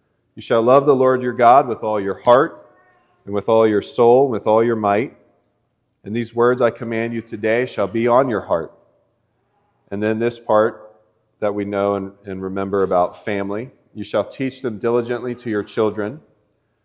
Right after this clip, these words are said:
You shall talk of them when you sit in your house and when you walk by the way and when you lie down and when you rise.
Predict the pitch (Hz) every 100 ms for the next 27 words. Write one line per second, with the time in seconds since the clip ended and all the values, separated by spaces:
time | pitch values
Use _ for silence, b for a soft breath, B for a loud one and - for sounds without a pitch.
0 | _ _ - 104 - 127 131 131 120 113
1 | 113 107 95 - 117 117 110 - 110 107
2 | 123 - 104 101 98 101 107 107 110 107
3 | 101 98 101 107 98 98 95 95 95 90
4 | 90 98 107 92 92 98 98 90 87 110
5 | - -